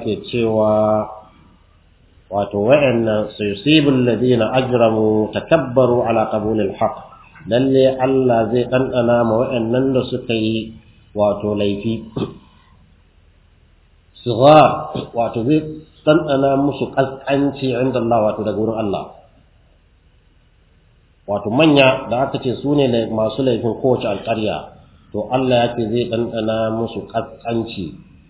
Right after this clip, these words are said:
a wurin Allah fi duniya, wato, a duniya kenan. "Li'annahu jaza'ul mutakabbir." Domin shi ne sakamakon mai girman kai. Mai girman kai,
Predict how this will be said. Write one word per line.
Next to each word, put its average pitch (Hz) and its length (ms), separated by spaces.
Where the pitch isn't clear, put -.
a - 80
wurin 107 240
Allah 117 520
fi 104 60
duniya, 117 460
wato, 98 180
a 104 60
duniya 107 400
kenan. 85 320
"Li'annahu 110 440
jaza'ul 110 440
mutakabbir." 95 720
Domin 113 280
shi 143 200
ne 135 120
sakamakon 113 880
mai 90 240
girman 92 440
kai. 85 220
Mai 92 120
girman 135 380
kai, 147 100